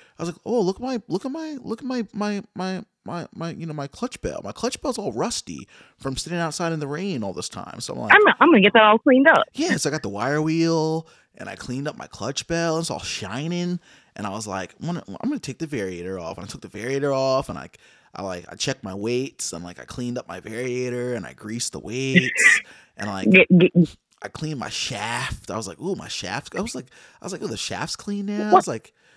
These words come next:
Speaker 1: "What else can I
Speaker 2: what
Speaker 1: do?"
Speaker 2: kind of sha-,
Speaker 1: I was
Speaker 2: g-, gave her a nice bath and got on in there and used the Q-tips and
Speaker 1: Mm, yeah, cleaned that sucker up. I sanded the bell with some little sandpaper.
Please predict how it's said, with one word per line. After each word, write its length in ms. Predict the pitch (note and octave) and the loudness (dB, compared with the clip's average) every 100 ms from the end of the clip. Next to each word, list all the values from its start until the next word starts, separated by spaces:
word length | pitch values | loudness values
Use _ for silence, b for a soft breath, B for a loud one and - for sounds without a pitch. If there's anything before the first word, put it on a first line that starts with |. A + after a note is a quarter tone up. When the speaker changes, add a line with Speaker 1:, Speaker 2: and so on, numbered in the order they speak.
| _ | _
Speaker 1:
"What 160 | B3+ D4+ | 2 2
else 180 | - | 2
can 140 | - - | -2 4
I 40 | |
Speaker 2:
what 140 | - - | 6 8
Speaker 1:
do?" 60 | |
Speaker 2:
kind 140 | F#3+ F3 | 6 4
of 40 | |
sha-, 80 | - | -2
Speaker 1:
I 720 | - _ _ _ _ _ - G#3 | -12 _ _ _ _ _ 6 8
was 100 | G3+ | 10
Speaker 2:
g-, 140 | G3 | 8
gave 160 | G3 G#3 | 8 8
her 60 | G3+ | 8
a 60 | |
nice 200 | F#3+ F#3 F3 | 8 6 8
bath 360 | E3+ D#3+ F#3 F3+ | 10 10 8 8
and 200 | E3 F3+ - - - E3 | 6 4 0 -2 2 6
got 220 | E3 F3 | 8 10
on 180 | E3+ F3 | 8 8
in 140 | D#3 E3 | 8 10
there 280 | E3 F#3+ F#3+ | 10 10 8
and 200 | D3 F3 | 8 8
used 160 | F3 | 6
the 60 | - | 6
Q-tips 500 | - F3 F#3 F3 F#3+ - | 8 10 10 8 6 6
and 260 | C3+ D3+ | 6 4
Speaker 1:
Mm, 540 | - D#3+ G#3+ F3 G#2 C3+ | -2 -8 -6 -8 -8 -6
yeah, 220 | A3 A2 | -6 -6
cleaned 320 | - D#3+ G#3 | -6 -8 -6
that 120 | F3+ | -6
sucker 360 | - - C#3+ C#3 | -4 -6 -4 -2
up. 160 | E3 - | -2 -2
I 40 | |
sanded 440 | G#2+ - C3+ D#3 C3 | -4 -4 -4 -4 -6
the 100 | B2 | -4
bell 520 | A#2 C#3 D3+ D3+ C#3+ | -2 2 4 4 2
with 100 | C3+ | -2
some 120 | C3 | -6
little 140 | C3+ A2 | -6 -6
sandpaper. 1400 | - C#3 D#3 - D3 D3 - C#3+ D3 C#3+ C3+ C#3 C#3 | -6 -6 -8 -6 -4 -4 -4 -4 -4 -4 -4 -4 -4